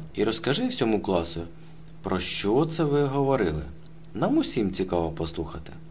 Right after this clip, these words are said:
Кося підвівся, похилив голову і потупився в парту, не кажучи ані слова. "Ну чого ж ти мовчиш?"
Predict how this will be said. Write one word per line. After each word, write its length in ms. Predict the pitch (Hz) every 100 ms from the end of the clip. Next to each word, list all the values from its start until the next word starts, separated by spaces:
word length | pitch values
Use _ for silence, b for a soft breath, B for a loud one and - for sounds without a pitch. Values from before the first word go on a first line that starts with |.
| - - B B B B B B -
Кося 300 | - 92 82
підвівся, 720 | 82 76 104 185 196 - 139 151
похилив 480 | 180 - 104 175 208
голову 480 | 165 165 139 127 - B B
і 120 | 175 185
потупився 680 | 113 - 104 104 95 -
в 60 | 90
парту, 500 | - 80 78 78 - - - -
не 160 | 80
кажучи 520 | 78 131 165 151 - - -
ані 280 | 101 95
слова. 400 | 87 - 76 78 73 - - - - - - - - B B B - - - B B B B
"Ну 120 | 92
чого 280 | 92 98 113
ж 100 | -
ти 60 | 123
мовчиш?" 560 | 131 139 208 156 -